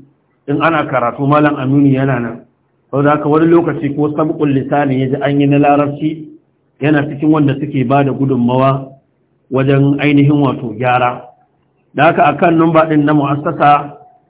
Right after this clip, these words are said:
sifili sifili biyu bakwai ne, uku uku biyu tara, sai ɗaya takwas.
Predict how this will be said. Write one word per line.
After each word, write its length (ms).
sifili 500
sifili 500
biyu 280
bakwai 360
ne, 120
uku 320
uku 240
biyu 440
tara, 500
sai 200
ɗaya 600
takwas. 280